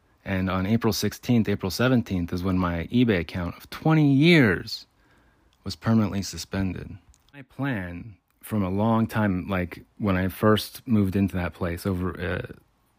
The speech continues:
it had been, like, over a year, about a year and a half when,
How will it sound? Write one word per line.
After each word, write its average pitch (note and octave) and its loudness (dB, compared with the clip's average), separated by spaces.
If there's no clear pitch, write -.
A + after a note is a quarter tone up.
it G#2 -8
had F#2+ 0
been, F#2+ 2
like, F#2 -6
over G2 2
a F#2 2
year, F#2 2
about F2+ -4
a F2+ 0
year G2 2
and F#2+ 0
a - -4
half F#2+ -2
when, F2+ -4